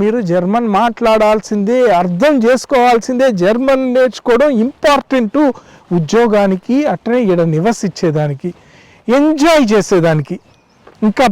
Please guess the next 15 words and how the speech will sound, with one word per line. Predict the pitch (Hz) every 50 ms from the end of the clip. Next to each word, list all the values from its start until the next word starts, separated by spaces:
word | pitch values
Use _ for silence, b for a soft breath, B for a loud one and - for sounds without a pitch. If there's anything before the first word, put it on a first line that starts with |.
| 196 190
బాగా | 196 190 190 165 170
చెప్పాలంటే | 160 - - 165 151 151 143 147 135 151 180 - _ b b b b b b b -
దానికి | 180 180 175 170 - 254 190
జర్మన్ | 190 185 175 196 196 185
నేర్చుకోండి. | 175 170 - - - 180 190 240 330 330 B B B B B B 330 370
ఈ | 403 392 392 359 339
వీడియో | 339 339 311 311 320 320 311 302 285 294
ఇక్కడికి | - - 294 320 302 330 294 269 262 262
ఎండ్ | 262 269 254 233 240
చేస్తా | 226 220 - - - 226 226 214 208
ఉన్నాను. | 208 202 202 202 202 220 262 311 320 b b b b b b - 247
వీలైతే | 247 285 285 269 247 226 226 202 - - 277 294 247 175 196
దారిలో | 214 220 220 202 196 208 202 190
వెళ్ళేటప్పుడు | 190 190 190 190 185 196 180 214 185 190
ఇంకేమైనా | 240 277 - - 330 302 294 277 262 254 254